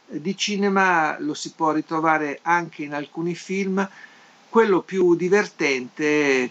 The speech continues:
più azzeccato è probabilmente Yesterday, il film di Danny Boyle che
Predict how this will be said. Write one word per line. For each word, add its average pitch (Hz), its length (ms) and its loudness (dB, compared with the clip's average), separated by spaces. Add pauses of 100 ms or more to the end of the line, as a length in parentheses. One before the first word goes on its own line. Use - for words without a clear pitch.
più 147 280 2
azzeccato 135 1120 0
è 131 420 -2 (160)
probabilmente 135 640 0
Yesterday, 135 1160 0
il 117 200 -4
film 123 680 0
di 117 240 -6
Danny 139 320 0
Boyle 120 600 0
che 107 320 -8